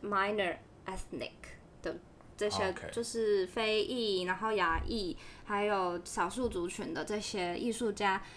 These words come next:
Speaker 1: 他们提供机会，就是让这些艺术家来学习如何策展。
Speaker 2: OK。
Speaker 1: 对，然后
Speaker 2: 嗯。
Speaker 1: 让他们有自己的能力，可以去举办他们的展，或者是去做他们的表演。
Speaker 2: 好。
Speaker 1: 对。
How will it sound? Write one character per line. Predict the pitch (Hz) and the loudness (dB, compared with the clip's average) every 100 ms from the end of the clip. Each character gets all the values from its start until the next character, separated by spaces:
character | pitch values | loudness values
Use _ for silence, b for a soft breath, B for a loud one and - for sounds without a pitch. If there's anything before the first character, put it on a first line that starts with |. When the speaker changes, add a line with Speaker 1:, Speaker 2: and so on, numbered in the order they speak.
| B B | B B
Speaker 1:
他 | 277 | 4
们 | 285 254 214 202 196 202 - - - - | 6 6 2 -2 -4 -6 -8 -16 -14 -4
提 | 233 | 0
供 | 233 254 254 | 4 4 4
机 | 240 254 | 2 2
会， | 262 226 - - - - - - | 4 2 2 -8 -20 -20 -20 -12
就 | 247 | -8
是 | 226 233 208 208 | -6 -2 0 2
让 | 226 226 | 2 2
这 | |
些 | 233 214 | 2 2
艺 | 233 | 2
术 | 226 | 0
家 | 220 202 | 2 2
来 | 185 | 2
学 | - 180 | 0 -2
习 | 180 165 | 0 0
如 | 180 175 | 0 -2
何 | 180 - | -4 -4
策 | 240 233 | -2 -2
展。 | - - - - - - | -2 -10 -10 -12 -12 -2
Speaker 2:
OK。 | 110 110 107 - 95 78 | 4 4 4 0 -4 0
Speaker 1:
对， | - - 214 | -2 -2 -6
然 | 208 | -2
后 | 247 247 240 B | 0 2 2 B
Speaker 2:
嗯。 | 220 185 | -4 0
Speaker 1:
让 | 269 | 2
他 | 254 | 4
们 | 240 226 208 196 - B B - | 4 4 0 -4 -6 B B -4
有 | 226 | -4
自 | 185 339 240 | 0 2 2
己 | 190 | 2
的 | 180 | -2
能 | 160 131 170 | -2 -4 -4
力， | 202 - - | -4 -6 -8
可 | - 190 | -4 -2
以 | 175 | -2
去 | - 226 196 180 | -4 -2 -2 -4
举 | - 170 | -6 0
办 | 185 185 | 0 0
他 | 196 196 | -4 -6
们 | 175 156 | -6 -6
的 | 104 78 - - | -8 -8 -10 -4
展， | 202 67 208 | -2 -2 -2
或 | 208 | -6
者 | 202 | -6
是 | 214 208 | -6 -6
去 | 208 | -4
做 | 202 | -2
他 | 196 | -2
们 | 165 | -4
的 | 135 | -6
表 | - - - | -6 -8 -8
演。 | 110 - | -10 -12
Speaker 2:
好。 | - - - B | -14 -18 -18 B
Speaker 1:
对。 | B | B